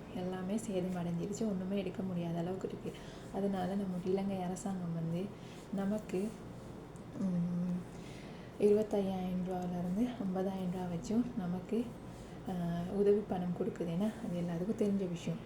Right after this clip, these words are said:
இந்த உதவி பணத்தை வந்து நம்ம ஜி எஸ் மார் கொடுக்க மறுத்தா, கொடுக்காம இருந்தாங்கன்னு சொன்னா, நீங்க வந்து இதை, அஹ், மேலிடத்துக்கே இதை பத்தி நீங்க முறைப்பாடு செய்யலாம்.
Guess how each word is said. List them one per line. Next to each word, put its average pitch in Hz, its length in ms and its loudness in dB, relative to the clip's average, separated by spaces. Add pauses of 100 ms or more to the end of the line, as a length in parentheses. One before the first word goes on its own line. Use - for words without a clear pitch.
(360)
இந்த 233 440 8
உதவி 233 320 6
பணத்தை 208 500 0
வந்து 170 480 2 (340)
நம்ம 202 200 2
ஜி 220 260 2
எஸ் 240 220 2
மார் 214 320 0
கொடுக்க 214 340 4
மறுத்தா, 196 520 0 (920)
கொடுக்காம 214 540 6
இருந்தாங்கன்னு 208 540 2
சொன்னா, 180 480 2 (240)
நீங்க 233 240 6
வந்து 180 280 2
இதை, 170 180 0 (960)
அஹ், 185 520 0
மேலிடத்துக்கே 214 680 4 (340)
இதை 202 120 4
பத்தி 202 200 2
நீங்க 220 280 4
முறைப்பாடு 185 380 -2
செய்யலாம். 175 560 -2